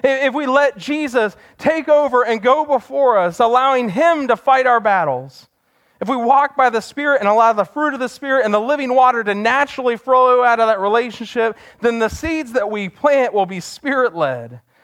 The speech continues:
and we can allow God to take care of the growth. I want to finish this morning with Paul's prayer for the Ephesians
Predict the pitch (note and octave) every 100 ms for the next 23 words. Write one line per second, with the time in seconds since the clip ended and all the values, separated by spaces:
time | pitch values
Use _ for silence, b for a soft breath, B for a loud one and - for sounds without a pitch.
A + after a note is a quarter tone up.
0 | b - F3 A#3+ C4 A3+ G3+ F#3+ E3+ E3
1 | G3+ B3 C#4 D4 D4+ C#4+ b _ F3 -
2 | G#3+ F#3+ F#3+ F3+ D#3+ C#3 B2 G#2+ - _
3 | _ _ _ _ _ _ _ _ _ _
4 | _ _ _ _ _ _ _ _ _ _
5 | E3 F#3 E3 - F#3 D#3+ - D3+ - D#3
6 | C#3+ C3+ B2+ - E3+ D3 C3+ - - C#3+
7 | C3+ B2+ - C#3 C3 - D3+ C3+ C3 A#2+
8 | A#2 -